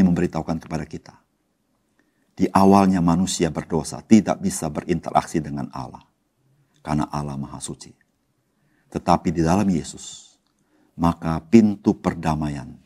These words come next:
telah terbuka. Oleh karena itu, barang siapa percaya kepada Yesus,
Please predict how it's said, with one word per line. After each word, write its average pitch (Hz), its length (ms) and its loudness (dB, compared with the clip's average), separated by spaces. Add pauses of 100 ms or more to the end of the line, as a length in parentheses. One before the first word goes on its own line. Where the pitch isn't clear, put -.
(500)
telah 82 240 0
terbuka. - 480 -12 (1400)
Oleh 95 80 6
karena 95 240 2
itu, 104 80 2
barang 85 300 2
siapa 78 500 -4 (800)
percaya 101 480 2
kepada 87 240 -4
Yesus, - 640 -10